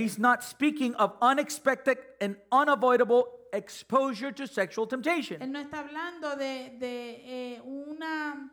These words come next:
Speaker 2: exposición inesperada o no intencionada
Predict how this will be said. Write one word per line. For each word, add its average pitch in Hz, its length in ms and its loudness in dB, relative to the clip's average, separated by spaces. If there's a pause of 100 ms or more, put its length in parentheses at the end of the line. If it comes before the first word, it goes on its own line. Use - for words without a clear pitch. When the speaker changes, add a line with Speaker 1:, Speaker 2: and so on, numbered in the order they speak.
(160)
Speaker 2:
exposición 294 960 -10 (400)
inesperada 294 1040 -6 (280)
o 285 360 -8
no 269 300 -6
intencionada 285 1300 -6